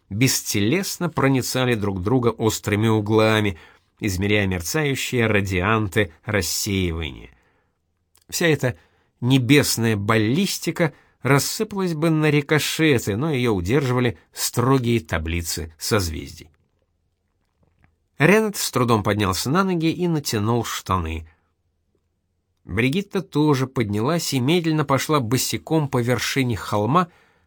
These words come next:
отводя с лица упавшие волосы. Ренат снова сел, привалившись спиной к стволу сосны. «Юсси, чертёнок!» негромко звала Бригитта. «Где моё платье?»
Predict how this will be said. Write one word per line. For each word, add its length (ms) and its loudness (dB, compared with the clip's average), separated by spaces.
отводя 480 0
с 100 -4
лица 300 0
упавшие 520 0
волосы. 540 0
Ренат 560 0
снова 480 2
сел, 540 0
привалившись 720 -2
спиной 440 0
к 80 -8
стволу 420 -2
сосны. 600 -6
«Юсси, 580 2
чертёнок!» 800 0
негромко 520 0
звала 300 2
Бригитта. 540 -2
«Где 300 2
моё 240 6
платье?» 600 0